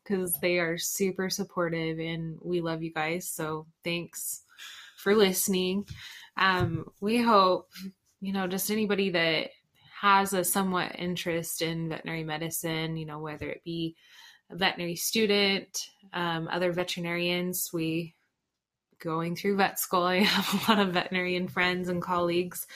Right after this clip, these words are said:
that, that we hope to, to maybe listen, but also anybody that maybe has an interest in anything science, medical, and also with, with animals. We hope to touch everything from, you know, even dogs and cats to even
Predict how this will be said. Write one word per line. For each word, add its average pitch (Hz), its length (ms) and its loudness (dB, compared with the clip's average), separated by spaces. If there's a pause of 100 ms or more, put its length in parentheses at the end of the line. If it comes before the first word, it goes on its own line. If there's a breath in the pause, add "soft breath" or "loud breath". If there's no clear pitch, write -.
(460 loud breath)
that, 165 320 0 (220)
that 175 140 -6
we 180 120 -2
hope 170 240 -4
to, 165 400 -2
to - 200 -14
maybe 160 400 -2
listen, 165 520 -4 (420 loud breath)
but 208 80 -2
also 233 300 0
anybody 220 420 2
that 196 180 4
maybe 196 280 2
has 196 240 0
an 175 80 0
interest 180 640 0
in 175 500 -2 (420)
anything 196 400 0
science, 180 560 2
medical, 180 800 0 (180)
and 175 180 -2
also 175 960 0
with, 170 300 -4 (180)
with 170 220 -6
animals. 156 520 -6
We 170 80 -2
hope 185 280 -2
to 185 140 -8
touch - 420 -2
everything 175 580 -2
from, 170 420 0 (600 loud breath)
you 180 100 -4
know, 170 120 0
even 175 240 0
dogs 175 320 2
and 170 120 -2
cats 170 720 2
to 180 60 -2
even 170 600 0